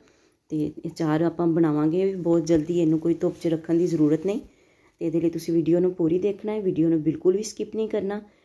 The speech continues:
ਤੇ ਜਿਹੜੀਆਂ ਟਿਪਸ ਤੇ ਟ੍ਰਿਕਸ ਦੱਸਾਂਗੀ, ਉਹ ਤੁਸੀਂ ਨਾਲ ਨਾਲ ਉਹਨੂੰ ਫਾਲੋ ਜ਼ਰੂਰ ਕਰਨਾ ਹੈ। ਇੱਥੇ ਮੈਂ ਮਿਰਚਾਂ ਲਈਆਂ ਨੇ ਸਬਜ਼, ਤਕਰੀਬਨ ਇੱਕ ਪਾਓ ਨੇ, ਉਹਨਾਂ ਨੂੰ ਚੀਰਾ ਲਾ ਕੇ ਕੱਟ ਕਰ ਲਿਆ ਹੈ। ਤੇ ਗਾਜਰਾਂ ਲਈਆਂ ਨੇ,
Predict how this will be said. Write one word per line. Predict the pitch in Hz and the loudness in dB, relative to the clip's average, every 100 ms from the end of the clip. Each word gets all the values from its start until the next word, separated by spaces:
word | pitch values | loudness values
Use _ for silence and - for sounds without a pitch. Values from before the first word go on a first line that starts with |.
| _ _ _ | _ _ _
ਤੇ | - 160 165 | -4 0 0
ਜਿਹੜੀਆਂ | 156 165 180 | 2 2 2
ਟਿਪਸ | 180 175 175 | 2 -2 -4
ਤੇ | - | -6
ਟ੍ਰਿਕਸ | 180 170 - | -4 -4 -4
ਦੱਸਾਂਗੀ, | - 170 202 202 220 233 - | -6 -4 -4 -4 -4 -8 -8
ਉਹ | 160 | -8
ਤੁਸੀਂ | 160 156 160 | -6 -2 2
ਨਾਲ | 156 143 | 2 0
ਨਾਲ | 147 147 | -2 0
ਉਹਨੂੰ | 151 175 | 0 0
ਫਾਲੋ | 156 143 139 | -4 -6 -6
ਜ਼ਰੂਰ | 151 170 | -4 -4
ਕਰਨਾ | 170 196 202 | -2 -4 -4
ਹੈ। | 220 _ _ _ - | -10 _ _ _ -10
ਇੱਥੇ | 165 175 | -4 2
ਮੈਂ | 170 165 165 - | 4 2 -2 -4
ਮਿਰਚਾਂ | 165 156 196 | -2 -2 -4
ਲਈਆਂ | 208 202 196 | -2 -2 -4
ਨੇ | 196 | -6
ਸਬਜ਼, | 190 175 170 | -4 -4 -4
ਤਕਰੀਬਨ | 165 170 165 156 165 165 165 _ _ _ - | -4 -4 -2 0 0 0 -4 _ _ _ -8
ਇੱਕ | 175 | -6
ਪਾਓ | - 208 | -2 0
ਨੇ, | 202 208 208 - - | 0 -2 -8 -14 -4
ਉਹਨਾਂ | 165 170 | 0 2
ਨੂੰ | 175 | 0
ਚੀਰਾ | 170 160 165 | 0 0 2
ਲਾ | 165 | 0
ਕੇ | 165 175 | -2 -4
ਕੱਟ | 160 151 | -4 -4
ਕਰ | 202 196 | -4 -2
ਲਿਆ | 196 196 | -2 -2
ਹੈ। | |
ਤੇ | 185 185 175 - _ 156 | 0 0 -2 -6 _ -2
ਗਾਜਰਾਂ | 156 156 185 185 | -2 0 0 2
ਲਈਆਂ | 185 190 185 | 0 0 -2
ਨੇ, | 190 | -4